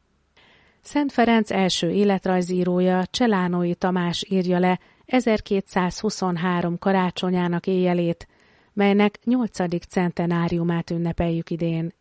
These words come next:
Amikor Ferenc megérkezett,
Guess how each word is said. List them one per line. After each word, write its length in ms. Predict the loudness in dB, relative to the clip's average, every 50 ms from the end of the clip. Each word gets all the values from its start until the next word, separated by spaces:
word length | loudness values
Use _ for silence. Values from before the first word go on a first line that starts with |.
| _ _ _ _ _ _ _ _ _ _ _ _ _ _ _ _ _ _ _ _ _ _ _
Amikor 380 | _ 4 4 4 4 4 2 2
Ferenc 400 | 2 0 0 0 0 -2 0 0
megérkezett, 920 | 0 0 2 2 0 0 0 -2 -2 0 2 0 0 0 -4 _ _ -20